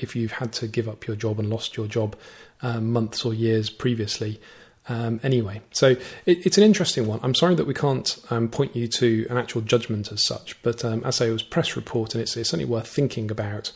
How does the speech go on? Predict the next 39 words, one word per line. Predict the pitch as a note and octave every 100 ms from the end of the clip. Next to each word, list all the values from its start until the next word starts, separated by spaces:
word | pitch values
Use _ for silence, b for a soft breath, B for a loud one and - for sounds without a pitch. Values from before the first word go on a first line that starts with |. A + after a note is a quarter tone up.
| B B _
applying | B2 - B2 A2+
for | A2 -
interim | A#2+ - A2+
relief | G#2+ A2 A2
in | A#2
those | A2+ A2+ G#2+
kinds | - G#2+
of | G#2+
cases, | - A2+ - A2+ G#2+ - B B B _ -
um, | A#2 A2 A2 A2+
in | - A#2
future. | - D3 - F#2 - _ _ _ B B B -
I'm |
just | D#3 -
going | G#3+
to | -
mention | F3 F3+ - B2+
a |
couple | - - A#2
of | G#2 -
posts | C3 A2+ - - -
by | - - A#2+ A#2 A2 A2+ -
Gabriela | A#2+ A#2 A#2 G#2+
Batiga | A2 A2 - C3 A#2 F2+ -
that | A2
we |
put | A2 C3+ A2
out | G2+ -
in | G2 -
August, | G#2+ - - - - -
um, | A2 A2 G#2+
on | A2 G#2+ G#2+
spouse | - B2 B2 -
visas, | - F#2 -
basically, | - G#2 - G#2+
spouse | - B2 A2 A2+
and | A2
partner | B2 A#2 G#2+
visas. | G2 F#2 -